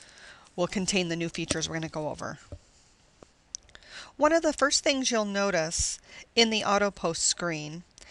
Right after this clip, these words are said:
is there is an addition of the exceptions button. One click, a list of all the auto post exceptions within the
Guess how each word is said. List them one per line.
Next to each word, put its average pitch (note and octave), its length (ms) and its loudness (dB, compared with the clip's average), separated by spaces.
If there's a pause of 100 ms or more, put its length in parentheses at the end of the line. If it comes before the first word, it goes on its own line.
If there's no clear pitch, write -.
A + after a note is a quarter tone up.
(180)
is G3+ 180 2
there F#3 260 6
is - 240 -2
an G3 100 0
addition A3+ 540 4
of F#3+ 240 -4
the G3 100 2
exceptions D#3+ 720 0
button. D#3+ 420 -4 (1800)
One A#3+ 200 6
click, - 460 8 (560)
a G#3+ 140 8
list A#3 240 6
of G#3+ 160 6
all G#3 160 8
the G#3 100 2
auto A3+ 240 6
post A#3 260 -2
exceptions F3 640 0
within F#3 380 0
the F3 240 4